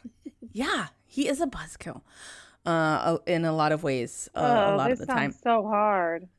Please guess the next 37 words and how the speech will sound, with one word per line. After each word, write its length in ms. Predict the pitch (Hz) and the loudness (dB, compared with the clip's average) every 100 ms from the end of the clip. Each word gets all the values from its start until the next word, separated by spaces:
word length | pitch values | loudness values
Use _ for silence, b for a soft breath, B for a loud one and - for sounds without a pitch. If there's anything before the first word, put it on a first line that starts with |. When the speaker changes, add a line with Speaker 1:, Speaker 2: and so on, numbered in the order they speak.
| _ _ - | _ _ 2
Speaker 1:
It 40 | |
is 440 | 415 415 427 427 427 | 6 6 6 4 6
hard. 600 | 440 359 339 277 190 170 b b b b | 6 6 8 6 4 -4 b b b b
So 440 | - 220 170 170 - - | 0 4 4 2 -10 0
it 160 | 262 254 | 0 4
is 260 | 311 311 | 2 2
what 180 | 277 320 | 2 2
it 140 | 311 240 | 2 2
is. 520 | 269 151 - - - B B B B B _ | 2 2 -4 -12 -18 B B B B B _
But 140 | 226 - _ | -6 -6 _
that 280 | 214 220 - | 2 4 2
is 140 | 208 | 2
what 200 | 208 196 | 2 2
has 200 | 190 160 | 0 -4
broken 720 | - 160 156 180 226 247 262 | -4 -4 0 2 2 2 2
me 140 | 247 240 | 4 2
this 320 | 226 226 - | 0 -2 -2
week. 420 | 214 214 214 - b b b _ | -2 -2 -4 -12 b b b _
Um, 600 | 175 156 151 147 143 - _ _ _ | 0 2 2 0 -2 -6 _ _ _
Speaker 2:
You're 240 | 226 311 339 | 0 2 4
going 220 | 302 269 | 4 2
to 80 | 233 | -2
school, 420 | - 254 214 196 | 0 2 4 4
and 200 | 180 330 | 4 2
you're 300 | 349 339 320 | 4 4 4
going 240 | 302 277 | 2 0
to 100 | 226 | -4
school, 380 | 214 - 208 202 | -8 -2 2 2
and 320 | 196 269 339 | 2 2 4
you're 220 | 330 339 311 | 4 4 4
going 280 | 294 269 | 0 0
to 240 | 247 220 185 | -2 -2 -2
school. 440 | 202 196 190 180 - - 226 - | 0 0 2 0 -6 -14 -14 -12
Speaker 1:
<laughs> 380 | 247 _ - - | -14 _ -12 0
Speaker 2:
Go 200 | 233 262 | 4 6
the 120 | 302 294 | 6 2
fuck 180 | - 262 | 0 0